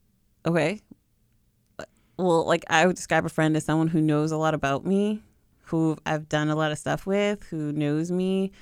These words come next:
maybe s-, has seen me partially nude once or twice, just, you know,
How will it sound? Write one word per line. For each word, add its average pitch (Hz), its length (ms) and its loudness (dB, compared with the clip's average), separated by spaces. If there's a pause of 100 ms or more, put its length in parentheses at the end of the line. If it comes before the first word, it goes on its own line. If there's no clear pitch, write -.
(380)
maybe 180 500 0
s-, - 340 -10
has 165 240 -8
seen 170 280 0
me 170 140 2
partially 165 960 -2 (100)
nude 170 480 0
once 175 260 0
or 180 80 2
twice, 180 640 2 (180)
just, - 320 -6
you 175 100 -4
know, 139 120 -6